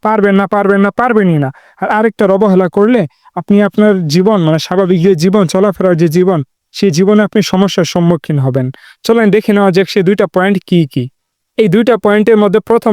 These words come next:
যে পয়েন্টটা হলো, সেটা হলো অসুস্থতা। আপনি যদি কখনো অসুস্থতাকে অবহেলা করেন, মানে আপনার ছোট্ট কোনো অসুস্থতা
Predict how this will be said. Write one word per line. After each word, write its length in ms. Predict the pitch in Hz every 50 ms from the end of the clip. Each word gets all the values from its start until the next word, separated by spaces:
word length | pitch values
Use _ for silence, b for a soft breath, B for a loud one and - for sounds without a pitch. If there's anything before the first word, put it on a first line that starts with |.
| 202 180
যে 60 | 208 185
পয়েন্টটা 360 | - 190 180 185 190 - 208 190
হলো, 120 | 214 220 196 -
সেটা 180 | - 185 214 202
হলো 140 | 190 196 202 220 -
অসুস্থতা। 540 | 214 - 233 202 - - - 160 139 - 139 - - _ _ _ _ _ _ _ _ _ _ _ _ _ -
আপনি 240 | 185 - - 247 254 240 180
যদি 140 | 247 202 233 - -
কখনো 240 | 254 240 233 226 247 -
অসুস্থতাকে 720 | 311 247 - 320 269 - - - 240 - 240 214 - - 240 214
অবহেলা 340 | 190 220 202 190 185 175 156 131 -
করেন, 200 | 147 139 135 135 143 165 - -
মানে 160 | 160 170 196 240 202
আপনার 280 | - - - 220 226 214 - -
ছোট্ট 240 | - 202 190 - _ 240 226 -
কোনো 120 | 233 214 214 202
অসুস্থতা 460 | - - 196 - - 180 160 175